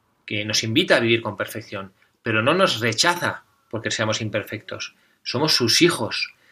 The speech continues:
somos hermanos y hermanas de Jesucristo, y el Señor, Dios Padre, nos llama a ser herederos, herederos de ese reino en el cual Él nos está esperando". Y siento que debemos tener más claridad en esta,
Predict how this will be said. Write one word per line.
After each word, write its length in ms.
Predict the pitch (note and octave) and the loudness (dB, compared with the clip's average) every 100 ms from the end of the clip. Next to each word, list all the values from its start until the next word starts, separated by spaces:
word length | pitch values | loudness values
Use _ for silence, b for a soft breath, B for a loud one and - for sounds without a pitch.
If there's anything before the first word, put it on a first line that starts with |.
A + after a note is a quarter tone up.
| b - | b -6
somos 440 | A#2 D#3 E3+ - A#2+ | 2 4 4 0 -4
hermanos 400 | G#2+ C3+ E3+ C3+ | 2 4 4 4
y 40 | |
hermanas 280 | B2 D#3 E3 | 4 4 4
de 80 | D#3 | 2
Jesucristo, 760 | A#2+ A2 C3 E3+ - G#2+ - b b _ | -2 -4 -2 -2 0 -2 -4 b b _
y 200 | - G#2+ | -2 0
el 80 | G#2+ | 2
Señor, 360 | - G#2+ C#3+ E3+ | 0 4 4 6
Dios 180 | C3+ - | 2 4
Padre, 240 | D#3+ E3+ | 6 6
nos 140 | C3 | 4
llama 260 | A2 C3+ E3 | 4 6 6
a 100 | A#2+ | 4
ser 180 | - C#3 | 0 2
herederos, 560 | C3+ A#2+ B2+ F3 E3+ - | 2 2 4 4 2 -4
herederos 480 | A2+ G#2+ A#2+ E3 D#3+ | -4 -2 0 0 0
de 80 | B2 | 0
ese 180 | B2 C3 | 0 0
reino 460 | A#2+ C#3+ D3+ F3+ B B - | 2 0 0 -6 B B -16
en 80 | G#2 | -14
el 80 | G#2 | -4
cual 240 | B2 C3+ - | 0 0 2
Él 120 | B2+ | 4
nos 160 | B2+ G#2+ | 4 2
está 180 | - G2+ | -2 -2
esperando". 520 | - F#2+ F#2 F#2+ F#2+ _ B B B B _ - | -4 -6 -8 -10 -16 _ B B B B _ -8
Y 100 | A#2 | -6
siento 260 | D3 F3+ | -2 2
que 80 | D3+ | 4
debemos 280 | B2 C#3+ D#3+ | 4 4 0
tener 220 | E3+ E3+ | -2 0
más 160 | D3+ - | 0 -2
claridad 460 | D#3+ C#3 C#3+ F3+ | -2 0 0 0
en 140 | E3+ A#2+ | -2 -4
esta, 360 | C3 E3+ E3 | -4 0 0